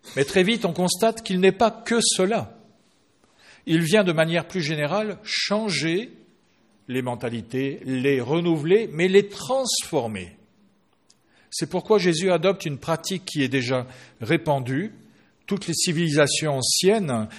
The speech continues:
ont une interprétation du mal, de la maladie et de la mort. Par exemple, l'Égypte, mais aussi la Babylonie, la Syrie, la Grèce,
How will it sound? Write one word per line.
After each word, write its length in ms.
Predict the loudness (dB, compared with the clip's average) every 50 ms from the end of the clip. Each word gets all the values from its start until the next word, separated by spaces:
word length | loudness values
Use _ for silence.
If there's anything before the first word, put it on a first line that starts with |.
| -20 -20 -10 -6
ont 140 | -6 -4
une 200 | -4 -2 -2 -2
interprétation 720 | -2 0 0 -2 0 0 -2 0 0 0 -2 -2 -4 -6 -6
du 140 | -6 -6 -4
mal, 460 | 0 2 2 2 4 2 0 -2 -2 -2
de 100 | -2 0
la 100 | 0 0
maladie 480 | 0 0 0 0 0 0 -2 -2 -2 -2
et 60 | -2
de 100 | -2 -2
la 100 | -4 -2
mort. 400 | 0 2 2 2 2 2 0 -2 -4 -8 -14 -20 -20 -20 -20 -20 _ _ -4
Par 140 | -2 0
exemple, 440 | 0 0 -2 -2 -4 -2 -4 -6 -6 -6 -10 -12 -8 -4
l'Égypte, 520 | -2 -2 -2 -2 -4 -4 -6 -8 -12 -10
mais 100 | -4 -2
aussi 300 | 0 0 0 0 0 0
la 100 | 0 0
Babylonie, 680 | 2 2 0 0 0 0 0 -2 -2 -4 -6 -6 -6 -4
la 180 | -4 -4 -4 -4
Syrie, 600 | -4 -4 -4 -4 -4 -4 -4 -4 -4 -6 -8 -12 -16 -20 _ _ _ _ _ -20 -20 -14 _ 2
la 140 | 2 4
Grèce, 840 | 4 2 0 0 0 0 -2 -4 -4 -2 -2 -2 -2 -4 -6 -8